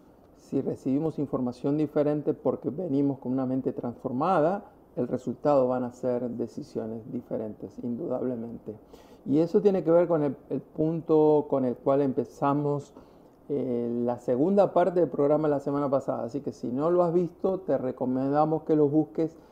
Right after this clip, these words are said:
que estábamos hablando de los cinco errores que las personas exitosas no cometen.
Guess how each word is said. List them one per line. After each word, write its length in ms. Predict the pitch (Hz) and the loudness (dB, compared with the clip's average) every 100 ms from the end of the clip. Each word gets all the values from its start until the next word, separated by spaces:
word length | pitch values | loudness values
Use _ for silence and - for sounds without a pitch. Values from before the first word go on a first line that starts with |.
| - - | -20 -12
que 80 | 143 | -10
estábamos 420 | 123 156 156 156 | -4 0 2 2
hablando 360 | 147 143 151 131 | 0 0 0 0
de 60 | |
los 160 | 123 123 - | -2 -4 -10
cinco 480 | - - 196 196 196 | -8 -4 -4 0 0
errores 360 | 165 147 143 | 2 0 -2
que 120 | - | -4
las 140 | 147 127 | -4 -4
personas 600 | - 127 - 143 143 139 | -6 -8 -6 -6 -6 -6
exitosas 760 | 123 - - 156 143 151 139 - | -10 -8 -6 -4 -2 -2 -2 -4
no 680 | 143 131 127 123 143 196 | -2 2 4 6 8 8
cometen. 560 | 196 165 139 - - 156 | 8 8 8 6 0 -4